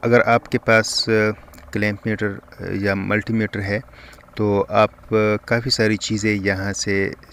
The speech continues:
चेंज कर सकते हैं, अपनी मर्ज़ी के आप लगा सकते हैं। अ, इसमें अगर आप देखें तो,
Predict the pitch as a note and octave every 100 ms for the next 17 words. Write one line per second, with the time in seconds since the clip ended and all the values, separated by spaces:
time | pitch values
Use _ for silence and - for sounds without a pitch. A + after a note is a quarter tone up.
0 | - - G#2+ A2 - G#2 F#2 G2 E2+ G2
1 | G2+ G#2 - - G2+ G2 G#2 - - F#2
2 | F2+ - F2+ F#2 F#2 - - G#2+ A2+ F3+
3 | - - - - - - - A2+ A2 A2
4 | - C#3+ C#3 - C#3+ C3+ - A#2+ A2 G#2+
5 | A2 G#2+ G#2 G2+ C3 - - G#2 G2+ G2+